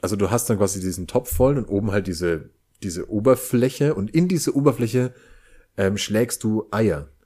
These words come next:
Also wie Spiegeleier in die Pfanne, nur dass du sie in die Soße quasi reinkippst und dann sinken die durch diese heiße Soße an den Boden des Topfes.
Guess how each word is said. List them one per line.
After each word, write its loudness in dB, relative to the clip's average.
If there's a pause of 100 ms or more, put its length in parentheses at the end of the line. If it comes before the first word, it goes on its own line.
(480)
Also -2 (260)
wie -2
Spiegeleier 4
in 4
die 2
Pfanne, 2
nur 2
dass 2
du -4
sie -2
in 0
die 2
Soße 2
quasi -4
reinkippst -2
und -4
dann 2
sinken -2
die -2
durch 4
diese -2
heiße -2
Soße -2
an -6
den 0
Boden 2
des 0
Topfes. -8